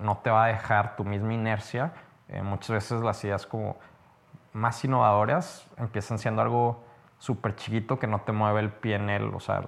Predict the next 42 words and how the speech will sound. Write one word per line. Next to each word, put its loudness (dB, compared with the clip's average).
los 0
resultados 0
a -8
corto -6
plazo. -2
Entonces -10
tiene -6
que -14
ser -12
como -8
una -4
n-, -4
nueva 0
empresa -2
que, -8
que, -8
que -14
se -14
rija -4
por -4
estos -10
nuevos -2
resultados. -8
Entonces -2
así 2
empezamos 4
como -2
con -2
un 0
tema 2
de 2
llevar 4
estas -4
soluciones -2
a 4
los -4
hospitales -2
de -4
pequeño -4
y -2
mediano -2
tamaño. -4